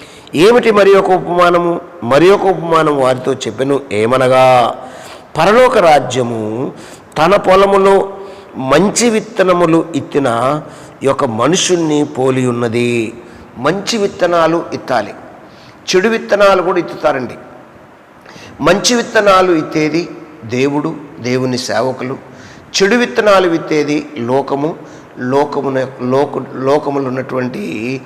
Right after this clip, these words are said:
ఈ లోకనాథుని యొక్క మనుషులు, అంటే,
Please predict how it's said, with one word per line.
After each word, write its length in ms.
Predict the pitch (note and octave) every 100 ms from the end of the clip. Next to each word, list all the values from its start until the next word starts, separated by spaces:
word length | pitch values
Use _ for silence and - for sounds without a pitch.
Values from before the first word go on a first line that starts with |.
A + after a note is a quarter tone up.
| - - - -
ఈ 160 | D3
లోకనాథుని 800 | C3+ C3+ E3 F3+ F3+ D#3+ D3+ C#3
యొక్క 260 | C3+ C3 -
మనుషులు, 540 | B2+ A#2+ A#2 G#2+ A2+ - - C3+
అంటే, 500 | D#3+ D3 C3+ F3